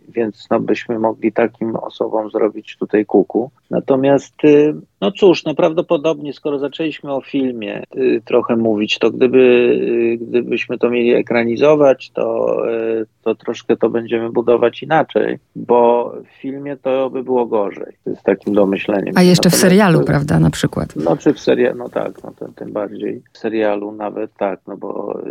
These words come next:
Speaker 1: y, to by było gorzej, więc no to będziemy zmieniać bardziej, może coś motać, może coś, y, wiem nawet jak to zrobić, w razie czego tutaj skupiłem się trochę
Speaker 2: Mhm.
Speaker 1: na czymś innym.
Speaker 2: No dużo tego czytam i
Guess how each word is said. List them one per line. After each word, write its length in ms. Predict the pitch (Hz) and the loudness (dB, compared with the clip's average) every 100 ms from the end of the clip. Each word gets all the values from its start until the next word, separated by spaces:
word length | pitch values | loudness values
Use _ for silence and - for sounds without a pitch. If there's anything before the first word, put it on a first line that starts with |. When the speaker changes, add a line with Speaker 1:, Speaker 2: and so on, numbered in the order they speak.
| - 107 | -10 -8
Speaker 1:
y, 40 | |
to 120 | - 110 | -6 -6
by 160 | 110 | -6
było 240 | 101 110 104 | 0 0 2
gorzej, 540 | 107 98 117 139 139 135 | -2 -2 -6 -6 -8 -12
więc 340 | 135 131 - | -16 -16 -16
no 100 | 170 | -12
to 140 | 147 139 | -6 -4
będziemy 440 | 131 127 131 131 131 127 127 123 127 - 127 120 - | -4 -6 -6 -6 -6 -4 -4 -4 -8 -12 -14 -14 -14
zmieniać 520 | 120 123 120 117 113 | -14 -10 -6 -6 -2
bardziej, 360 | 117 110 110 104 | -2 -2 -6 -6
może 240 | 104 101 | -8 -8
coś 240 | - 101 | -12 -10
motać, 500 | - - - 104 101 - | -6 -6 -2 -4 -4 -14
może 220 | 104 - | -18 -18
coś, 400 | - - - - - | -14 -12 -12 -10 -8
y, 280 | 104 - - - 156 | -8 -10 -12 -18 -10
wiem 220 | 156 185 185 | -2 0 2
nawet 280 | 165 170 | 2 2
jak 100 | 165 - | -2 -4
to 80 | 180 | -8
zrobić, 400 | 190 202 139 127 | 0 0 0 -6
w 40 | |
razie 220 | 120 110 110 | -10 -10 -8
czego 300 | 113 110 139 | -10 -10 -12
tutaj 300 | 135 - 135 | -12 -10 -10
skupiłem 420 | _ - 131 120 | _ -12 -10 -10
się 80 | - | -12
trochę 260 | - 107 110 _ _ 208 | -14 -10 -12 _ _ 4
Speaker 2:
Mhm. 380 | 190 185 185 214 | 6 6 2 2
Speaker 1:
na 100 | 107 | -2
czymś 360 | - 101 - | -6 -12 -6
innym. 260 | - 90 90 - - - | -6 -6 -8 -12 -2 4
Speaker 2:
No 100 | 226 | 4
dużo 340 | 196 285 294 | 6 6 6
tego 200 | 277 262 | 6 4
czytam 440 | 262 180 156 143 - | 4 4 4 2 4
i 300 | 180 180 | 6 6